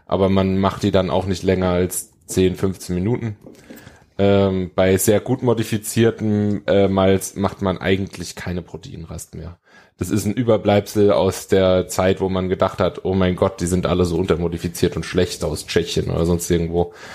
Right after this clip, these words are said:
Äh, und die, die müssen wir jetzt unbedingt, da müssen wir jetzt unbedingt ran mit einer Proteinrast.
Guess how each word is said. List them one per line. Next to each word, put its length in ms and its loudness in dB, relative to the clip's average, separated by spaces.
Äh, 280 4
und 340 0
die, 80 2
die 180 -2
müssen 300 2
wir 80 4
jetzt 160 2
unbedingt, 680 -2
da 60 -6
müssen 140 -4
wir 80 2
jetzt 100 -2
unbedingt 380 -4
ran 140 0
mit 80 -6
einer 120 -4
Proteinrast. 760 -2